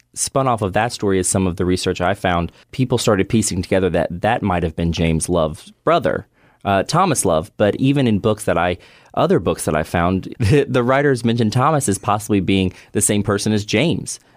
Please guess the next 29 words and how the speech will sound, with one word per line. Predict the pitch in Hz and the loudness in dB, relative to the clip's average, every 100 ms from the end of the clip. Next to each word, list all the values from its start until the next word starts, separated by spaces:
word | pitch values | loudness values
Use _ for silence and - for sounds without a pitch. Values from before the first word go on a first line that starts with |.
| - | -4
um, | 98 95 95 90 | 0 2 2 0
from | - 117 | 0 0
the | 104 | 2
records | 98 98 110 95 | 2 0 -2 0
of | 101 95 - | -2 -2 -6
the | 101 | -4
Battle | 87 82 85 | 0 0 0
of | |
Moores | 87 87 | 0 -2
Creek | - 85 - | -4 -6 -2
Bridge, | 156 - | -2 -2
which | - | -4
he | 90 | -2
involved | 82 73 69 | 0 -2 0
in. | 82 | -2
So | - 95 85 - - - _ _ | 0 0 0 -6 -20 -20 _ _
it, | 139 - | -4 0
it's, | 160 - - | 0 0 -2
there's | - 160 147 | 0 0 2
a | |
lot | 143 147 175 | 2 2 4
of, | 175 156 139 | 4 2 2
uh, | 127 110 104 - - - _ - | 2 4 0 -4 -16 -20 _ 0
over | 120 113 | 2 2
time | - 113 107 | 0 0 2
blending | 98 101 101 92 87 | 2 2 2 2 2
of, | 73 82 - _ _ | 2 0 -6 _ _
you | 120 | 0
know, | 98 92 85 | 2 0 -2